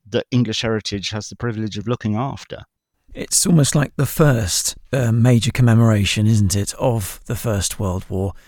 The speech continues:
Speaker 2: and then obviously with the inscription after the Second World War, the, it was also representing that as well. But initially, obviously, this first great national memorial to the First World War.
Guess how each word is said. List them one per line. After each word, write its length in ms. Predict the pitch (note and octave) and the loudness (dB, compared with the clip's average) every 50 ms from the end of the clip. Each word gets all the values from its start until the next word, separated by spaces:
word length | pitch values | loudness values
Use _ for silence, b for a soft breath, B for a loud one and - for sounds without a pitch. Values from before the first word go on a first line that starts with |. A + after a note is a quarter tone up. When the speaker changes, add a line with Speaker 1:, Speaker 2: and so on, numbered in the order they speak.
| b b | b b
Speaker 2:
and 120 | b A#2 A2 | b 0 0
then 100 | G#2+ G#2+ | 2 0
obviously 420 | G2+ - - - - G#2 G2+ F#2+ | 0 -2 -4 -4 -4 -4 -4 -4
with 180 | - - - - | -4 -6 -6 -6
the 120 | - - | -4 -2
inscription 760 | F#2+ F#2 - - - - - - - - G#2 F#2+ F#2 F2 - b b b b b b | -2 -2 -2 -2 -4 -6 -8 -8 -6 -2 0 0 0 0 -2 b b b b b b
after 320 | b C#3 A#2+ G2+ - - - | b -4 -4 -4 -4 -6 -4
the 60 | - | -2
Second 320 | - - C3+ - - G#2 | -2 0 -2 -2 -2 -2
World 200 | F2 D#2+ D#2 - | -4 -4 -6 -8
War, 180 | E2+ E2 D#2+ E2 | -8 -8 -8 -8
the, 300 | - G2+ - - - - - | -8 -8 -10 -10 -12 -12 -12
it 140 | - - | -12 -12
was 200 | - - - - | -10 -10 -10 -10
also 440 | D2+ - - - - - - F2 - - - - - - | -10 -10 -8 -8 -6 -6 -6 -6 -8 -10 -14 -20 -18 -12
representing 680 | - - - - - C3+ A#2 A2 F#2+ G2+ - F#2 F#2 F#2 | -10 -8 -8 -6 -4 -4 -4 -2 -4 -4 -4 -4 -4 -4
that 280 | G#2+ F#2 F2+ E2 - | -4 -4 -4 -4 -6
as 140 | - F#2 F2+ | -6 -8 -6
well. 360 | A2 A2 F#2 E2 C#2 - - B B B B B B B | -4 -2 -2 -2 -4 -8 -10 B B B B B B B
But 100 | - D3 | 4 6
initially, 480 | D3 E3 E3 - - - E2 D#2+ D#2 | 8 6 6 4 0 -2 -4 -6 -6
obviously, 460 | D2+ D2 - F#2+ - - - E2+ E2+ | -6 -6 -8 -6 -6 -6 -6 -6 -6
this 300 | - F#2 F#2+ - - - - B B B B | -4 -4 -4 -4 -4 -6 -8 B B B B
first 500 | B - - C3 B2 A2 G2+ - - - | B -6 -2 0 0 0 0 -2 -4 -4
great 460 | - B2 A2+ F#2+ E2+ - - - - b b b b b b | -4 -2 -2 -2 -2 -4 -6 -8 -8 b b b b b b
national 480 | A#2+ A#2+ B2 A2 - - - A#2+ G#2+ G2 | 0 0 2 0 -2 -2 -2 -2 0 0
memorial 640 | F#2+ G2 F#2+ F#2+ F#2+ F2+ F2 E2 E2 E2+ E2+ F#2 | 0 0 0 0 -2 -2 -2 -4 -4 -4 -6 -6
to 240 | G#2 - - G#2 G2 | -8 -8 -6 -6 -6
the 80 | - - | -6 -8
First 420 | - - G#2+ F#2+ G#2 - - - | -8 -6 -6 -6 -6 -6 -8 -6
World 260 | - F#2+ F#2 F2+ - - - | -8 -6 -6 -8 -10 -10 -8
War. 380 | A2+ G2+ F#2 E2 - - - | -8 -6 -6 -6 -8 -10 -14